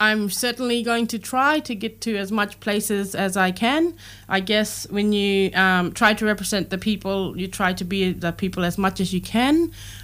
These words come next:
I know that, um, some people have said that, you know, that's a big ask and, you know, you stretch yourself thin. But, you know,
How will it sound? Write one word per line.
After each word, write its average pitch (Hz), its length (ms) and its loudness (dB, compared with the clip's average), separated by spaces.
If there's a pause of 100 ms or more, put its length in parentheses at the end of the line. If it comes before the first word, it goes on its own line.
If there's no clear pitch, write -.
I 180 140 0
know 180 320 2
that, 175 380 -4
um, 170 480 -6
some 185 260 0
people 190 360 -2
have 175 200 0
said 190 360 -2
that, 160 220 0 (380)
you 196 100 2
know, 160 280 2 (180)
that's 180 260 2
a 180 80 4
big 180 260 2
ask 190 500 4
and, 120 280 -2
you 180 60 2
know, 165 140 0
you 160 160 -2
stretch 180 280 -2
yourself 160 340 -4
thin. 208 380 0 (400)
But, 214 300 4 (100)
you 196 120 0
know, 196 240 2